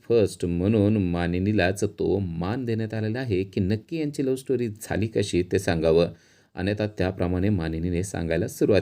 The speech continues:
केलेली आहे. यांची ती विंटेज कार आहे ना, त्या विंटेज कारमध्ये खरं तर मी कधीच बसायची नाही,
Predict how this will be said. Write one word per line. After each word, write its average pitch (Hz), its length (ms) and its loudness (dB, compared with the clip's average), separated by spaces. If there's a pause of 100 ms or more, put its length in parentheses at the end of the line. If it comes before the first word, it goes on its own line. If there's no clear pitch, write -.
केलेली 82 200 2
आहे. 82 280 4 (440)
यांची 151 260 -2
ती 170 140 0
विंटेज 117 460 2
कार 127 180 4
आहे 135 160 2
ना, 104 320 4 (120)
त्या 175 100 -8
विंटेज 143 520 4
कारमध्ये 117 680 6 (180)
खरं 120 240 2
तर 143 80 6
मी 131 280 2
कधीच 123 260 4
बसायची 95 420 2
नाही, 90 200 2